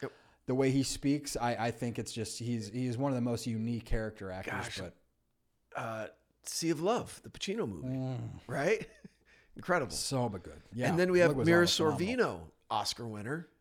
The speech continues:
Speaker 1: Excuse me. Thank you very
Speaker 2: Yeah.
Speaker 1: much.
Speaker 2: Two years,
Speaker 1: Mighty,
Speaker 2: two
Speaker 1: Mighty
Speaker 2: years
Speaker 1: Aphrodite.
Speaker 2: earlier?
Speaker 1: Yeah.
Speaker 2: Yeah, Woody Allen. Yeah, two years earlier, something like that. Yeah.
Speaker 1: Incredible.
Speaker 2: Again, who just blew me away. I, I, uh,
Speaker 1: Yeah.
Speaker 2: I, again, at the time, I don't think I appreciated it in ninety-nine.
Speaker 1: I didn't either.
Speaker 2: You know, I'd seen, like, you know, Romy and Michelle, and I'd pro-,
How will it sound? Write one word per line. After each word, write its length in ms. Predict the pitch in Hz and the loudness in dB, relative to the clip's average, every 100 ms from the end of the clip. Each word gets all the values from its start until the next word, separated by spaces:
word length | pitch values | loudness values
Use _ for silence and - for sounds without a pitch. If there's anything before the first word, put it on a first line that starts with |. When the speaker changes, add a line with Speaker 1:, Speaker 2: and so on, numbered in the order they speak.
| _ _ | _ _
Speaker 1:
Excuse 400 | - - 92 92 | -12 -10 -10 -8
me. 200 | 110 156 | -8 -8
Thank 160 | - 104 | -12 -12
you 60 | 101 | -6
very 140 | 127 | -4
Speaker 2:
Yeah. 60 | 185 | -4
Speaker 1:
much. 200 | 135 - - | -6 -10 -12
Speaker 2:
Two 120 | - | -4
years, 180 | 135 143 | -2 0
Speaker 1:
Mighty, 180 | 127 123 113 | 0 -2 -4
Speaker 2:
two 80 | 120 | -6
Speaker 1:
Mighty 180 | 131 135 | -2 0
Speaker 2:
years 220 | 185 214 | 0 0
Speaker 1:
Aphrodite. 380 | - 151 147 90 | -2 -2 -4 -6
Speaker 2:
earlier? 200 | - 143 | -6 -6
Speaker 1:
Yeah. 80 | |
Speaker 2:
Yeah, 100 | 160 | -6
Woody 240 | 160 147 165 | -6 -6 -8
Allen. 140 | 196 - | -10 -14
Yeah, 140 | 127 123 | -12 -12
two 160 | - | -6
years 200 | 151 160 165 | -6 -6 -8
earlier, 160 | 175 | -10
something 240 | 202 - 151 | -12 -14 -14
like 120 | 147 | -12
that. 140 | 104 - | -14 -10
Yeah. 140 | 117 101 _ _ _ _ _ _ _ - | -10 -10 _ _ _ _ _ _ _ -6
Speaker 1:
Incredible. 260 | 131 151 | 2 6
Speaker 2:
Again, 240 | 139 185 151 | 8 10 8
who 120 | 160 | 8
just 180 | 147 - | 6 4
blew 160 | 147 139 | 4 6
me 120 | 127 | 4
away. 400 | 113 127 120 110 | 2 2 2 0
I, 180 | 120 135 | 0 0
I, 20 | |
uh, 160 | 120 135 - | 0 -6 -4
Speaker 1:
Yeah. 280 | 135 127 123 | 0 0 0
Speaker 2:
I, 120 | 147 147 143 | 0 0 0
again, 200 | 151 160 | 0 0
at 140 | 139 127 | -2 -4
the 40 | |
time, 300 | - 165 156 | -4 -2 0
I 60 | 139 | 0
don't 160 | 135 117 | -2 -4
think 180 | 135 | -4
I 80 | 120 | -4
appreciated 560 | 107 120 110 131 127 131 | -4 -6 -6 -4 -2 -2
it 120 | 135 | -2
in 60 | 127 | -4
ninety-nine. 480 | 131 135 135 147 151 - _ _ _ _ - | -2 -4 -4 -6 -10 -18 _ _ _ _ -2
Speaker 1:
I 100 | 147 | 2
didn't 180 | 147 139 | 2 0
either. 280 | 131 120 101 _ _ | 0 -2 -6 _ _
Speaker 2:
You 120 | 131 | -2
know, 100 | 135 | 0
I'd 180 | 139 123 | 0 -2
seen, 220 | - 135 | -2 -2
like, 300 | 131 127 - | -2 -4 -4
you 100 | 123 | -4
know, 140 | 120 113 | -4 -4
Romy 300 | 123 127 127 | -2 -2 0
and 80 | 120 | -2
Michelle, 500 | 117 143 139 139 - | -2 0 0 -2 -4
and 80 | 117 | -4
I'd 200 | 117 110 | -4 -6
pro-, 160 | - | -8